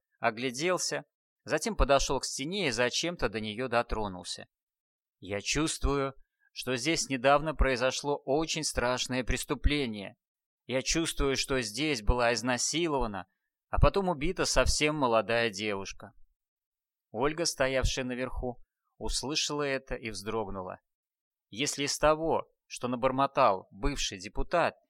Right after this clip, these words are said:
есть хотя бы доля правды, она ни за что вниз не спустится. Увидеть такое своими глазами, галлюцинация, она точно не хотела.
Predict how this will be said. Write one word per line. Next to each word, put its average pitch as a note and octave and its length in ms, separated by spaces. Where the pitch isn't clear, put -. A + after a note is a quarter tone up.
есть A#2+ 240
хотя B2+ 300
бы A2 120
доля A2 320
правды, B2 540
она C3+ 240
ни F#3 140
за F#3 180
что D3+ 320
вниз B2 380
не B2+ 120
спустится. - 760
Увидеть D3 420
такое C#3 520
своими A#2+ 440
глазами, A2 760
галлюцинация, D3 920
она B2+ 220
точно C3 520
не G2+ 140
хотела. G#2+ 600